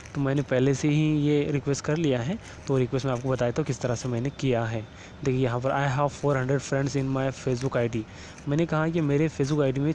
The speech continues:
चार हज़ार friends हैं, तो मैं आपका एक post, अ, एक महीने के लिए बीस dollar लूँगा per day के हिसाब से।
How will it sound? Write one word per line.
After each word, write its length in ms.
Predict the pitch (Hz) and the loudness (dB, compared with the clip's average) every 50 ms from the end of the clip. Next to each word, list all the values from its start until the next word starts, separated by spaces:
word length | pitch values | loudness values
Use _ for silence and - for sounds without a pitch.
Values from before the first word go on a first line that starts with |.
| - - | -2 -4
चार 240 | - 147 135 135 127 | -2 0 0 0 0
हज़ार 320 | 127 123 139 139 143 143 | -2 0 0 0 0 0
friends 520 | 165 170 - - - 135 131 127 - - | -2 -8 -8 -4 -2 -2 -2 -2 -4 -4
हैं, 180 | 123 110 107 107 - - - - - - - - - - - - - - | -4 -4 -4 -6 -8 -12 -16 -18 -18 -18 -18 -18 -18 -18 -20 -16 -6 -2
तो 80 | 165 | 0
मैं 160 | 160 165 165 | 2 2 2
आपका 280 | 156 143 139 - - 143 | 2 0 -2 0 0 2
एक 160 | 143 156 156 - - | 2 2 2 0 0
post, 560 | - 151 151 160 160 - - - - - 330 349 339 240 | 2 2 4 4 2 0 -4 -8 -8 -8 -10 -8 -4 -2
अ, 280 | 156 139 139 135 135 147 - 190 | -2 0 0 0 -2 -2 -2 0
एक 200 | 175 165 - 180 | 0 0 2 2
महीने 300 | 165 151 151 151 151 147 | 2 2 2 2 2 0
के 120 | - 165 | 0 0
लिए 220 | 156 156 170 180 170 139 123 - - - 160 | 0 2 2 2 2 0 -4 -10 -14 -12 -4
बीस 240 | 131 156 165 151 139 | 0 2 2 4 4
dollar 260 | 147 131 127 135 151 | 2 2 2 2 2
लूँगा 300 | 156 139 123 - 110 107 - - - - - - - - - 151 | 2 2 2 0 -2 -6 -6 -10 -14 -18 -18 -18 -18 -2 0 2
per 60 | 151 | 2
day 180 | 139 135 135 | 4 2 2
के 80 | 120 139 | 2 2
हिसाब 240 | 131 - - 120 110 | 0 0 0 -2 -2
से। 200 | - - 110 | -4 -8 -12